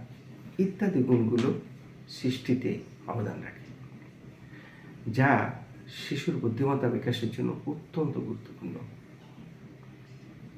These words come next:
সুপ্রিয় দর্শক, মস্তিষ্কের সংগঠন তথা মানুষের বিকাশ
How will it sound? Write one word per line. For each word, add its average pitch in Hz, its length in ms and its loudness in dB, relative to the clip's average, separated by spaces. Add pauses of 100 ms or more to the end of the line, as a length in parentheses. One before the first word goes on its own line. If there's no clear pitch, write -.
(1700)
সুপ্রিয় - 380 10
দর্শক, - 440 6 (1200)
মস্তিষ্কের 220 520 8
সংগঠন 151 840 4 (720)
তথা 151 240 6 (360)
মানুষের 160 380 8 (160)
বিকাশ 120 380 4